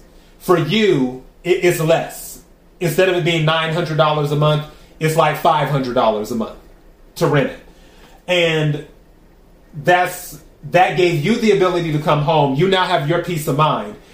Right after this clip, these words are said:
You have your own space. Nine of Pentacles. This isn't a thing where I, where I see you staying with someone. Nine of Pentacles is single, independent, and free. So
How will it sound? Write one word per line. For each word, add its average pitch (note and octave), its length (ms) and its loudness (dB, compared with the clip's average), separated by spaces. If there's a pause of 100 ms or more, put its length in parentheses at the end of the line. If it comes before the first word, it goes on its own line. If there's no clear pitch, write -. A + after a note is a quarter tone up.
You D#3+ 140 -2
have F#3+ 340 -2
your F3 140 2
own E3 200 2
space. D#3+ 460 -2
Nine F3 260 0
of E3 100 -6
Pentacles. E3+ 480 -2 (180)
This F3 220 2
isn't G#3+ 280 4
a - 40 0
thing F#3+ 260 0
where E3+ 340 0
I, F3 180 2 (120)
where E3+ 140 4
I E3 80 4
see F3+ 200 -4
you D#3 140 -2
staying D#3+ 380 0
with B2+ 120 -4
someone. A2+ 420 -8 (380)
Nine F3 280 0
of D#3+ 100 -8
Pentacles D#3+ 560 -2 (240)
is D#3+ 300 -2
single, F3 640 0
independent, D#3 560 0
and C3 100 -2
free. D3+ 260 -2 (840)
So D#3+ 720 4